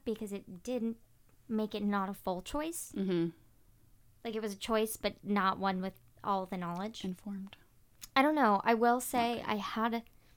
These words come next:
Speaker 1: a minute where, like I said, even though I was rooting for Castile so much, especially at the beginning, I wasn't a hundred percent sure about the relationship for basically the rest of the first book.
Speaker 2: Mm-hmm.
Speaker 1: Um,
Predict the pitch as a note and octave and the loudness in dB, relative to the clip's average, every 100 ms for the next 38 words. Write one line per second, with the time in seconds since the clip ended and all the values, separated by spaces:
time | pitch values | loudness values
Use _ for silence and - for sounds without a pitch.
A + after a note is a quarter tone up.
0 | - - - - - - - A#3 A#3+ A#3+ | -20 -20 -20 -20 -20 -4 6 8 10 8
1 | A3+ F#3+ F#3 G3+ - G3 G3+ G3+ G3+ G#3 | 6 0 -4 -10 -4 0 2 2 -2 -4
2 | G3+ F#3+ F#3+ G3 G3 F#3+ F#3+ F#3 F#3+ F#3+ | -4 -4 -2 -2 -2 -4 -6 -6 -4 -2
3 | G#3+ A3+ A3 - G3+ F#3+ G3+ G3+ - - | 0 0 -2 -6 -8 -6 -6 -10 -16 -20
4 | - _ - - - G#3+ G3+ F#3+ G3+ - | -20 _ -14 -10 -6 0 2 0 -4 -8
5 | - - G3+ G3+ F#3+ F#3 - - - _ | -6 0 0 0 -2 -6 -14 -20 -20 _
6 | - _ _ - G#3+ G3+ G3 G3 A3+ G3 | -20 _ _ -4 2 4 2 -2 -6 -6
7 | G3 G3+ F#3+ F#3+ G3 F#3+ A3+ B3+ - _ | -4 -4 -4 -4 -2 0 0 0 -6 _
8 | _ _ _ - - - - - _ _ | _ _ _ -20 -20 -20 -20 -20 _ _
9 | _ A3 B3 B3+ A#3+ C4+ C#4+ C#4+ - A#3 | _ 0 2 2 2 2 2 0 -2 0
10 | A#3 A#3 A3+ A3 G#3+ G#3+ G3+ G3 F#3+ G3 | 2 2 2 -2 0 0 0 0 0 0
11 | G3 G3+ F#3+ F#3+ - F#3 F3+ F#3+ F3 G3 | 0 -2 -2 -4 -4 -4 -2 -4 -2 -4
12 | F3+ F3 - - - - - A3 - - | -4 -6 -10 -16 -14 -10 -8 -8 -10 -18
13 | - - A3 G#3 G3+ - _ _ - - | -8 -2 0 0 -2 -10 _ _ -20 -20
14 | _ _ - - A3+ G#3+ E3 - | _ _ -8 2 4 4 2 -10